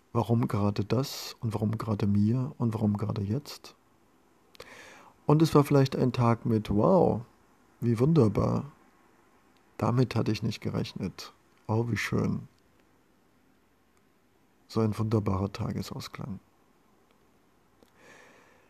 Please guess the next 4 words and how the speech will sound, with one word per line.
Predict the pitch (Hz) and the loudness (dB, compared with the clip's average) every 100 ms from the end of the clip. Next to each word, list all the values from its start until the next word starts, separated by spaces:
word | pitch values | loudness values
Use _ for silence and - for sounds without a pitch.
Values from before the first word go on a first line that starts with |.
| _ | _
Liebes | 147 170 147 | 4 6 6
Lauschewesen, | 104 104 110 95 98 - - - - - | 4 4 2 2 2 0 -6 -12 -14 0
egal | 143 139 143 156 151 - | 2 4 4 4 4 2
was, | - 117 117 120 - - - | -2 2 4 2 -2 -8 -10